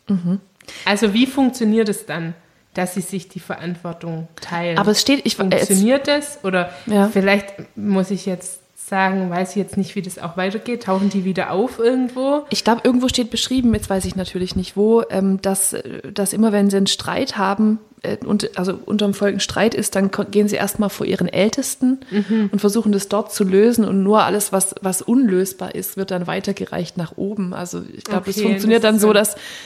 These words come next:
Speaker 2: interessant.
Speaker 1: dass, äh, Mose vielleicht dann sowas ist wie
Speaker 2: Die letzte
Speaker 1: Mm,
Speaker 2: Instanz.
Speaker 1: die letzte Instanz, genau.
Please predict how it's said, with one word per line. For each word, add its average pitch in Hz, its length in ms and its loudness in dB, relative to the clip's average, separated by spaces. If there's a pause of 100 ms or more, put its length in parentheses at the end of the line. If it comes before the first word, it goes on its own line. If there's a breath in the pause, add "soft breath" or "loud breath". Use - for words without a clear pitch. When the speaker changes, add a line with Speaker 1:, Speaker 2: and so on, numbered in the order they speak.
Speaker 2:
interessant. - 100 -16
Speaker 1:
dass, 196 240 -2
äh, - 120 0
Mose 220 340 4
vielleicht 202 260 2
dann 202 120 0
sowas 196 300 -2
ist 196 300 -6
wie 185 400 2 (920 soft breath)
Speaker 2:
Die 202 80 0
letzte 185 240 2
Speaker 1:
Mm, 185 80 4
Speaker 2:
Instanz. 165 640 -4
Speaker 1:
die 214 140 2
letzte 185 420 2
Instanz, 165 640 -6
genau. - 380 -8